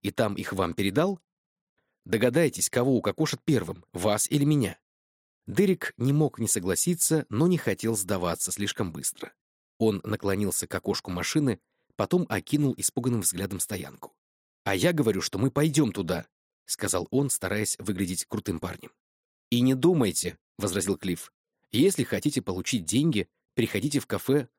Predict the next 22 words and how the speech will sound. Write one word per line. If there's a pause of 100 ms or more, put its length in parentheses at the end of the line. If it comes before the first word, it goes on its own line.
Waffle
House, (400)
что
на
шоссе
номер
девяносто». (580)
Он
завел
мотор
и
поднял
стекло. (260)
Дерек
наблюдал,
как
он
отъезжает
с
пятью
тысячами
монет,